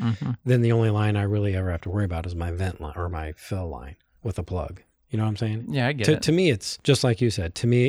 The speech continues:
Speaker 2: it's a little bit, a little bit, and I mean a little bit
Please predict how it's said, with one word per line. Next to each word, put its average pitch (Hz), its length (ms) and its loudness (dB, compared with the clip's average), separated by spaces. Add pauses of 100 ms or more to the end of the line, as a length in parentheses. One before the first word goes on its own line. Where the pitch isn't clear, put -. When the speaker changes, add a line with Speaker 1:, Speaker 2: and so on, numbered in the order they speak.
Speaker 2:
it's - 160 0
a 110 60 2
little 123 380 6
bit, 123 280 2 (200)
a 107 60 0
little 110 340 4
bit, 82 260 -6
and 92 160 -2
I 107 60 0
mean 110 220 2
a 78 100 -4
little 87 320 -2
bit - 240 -8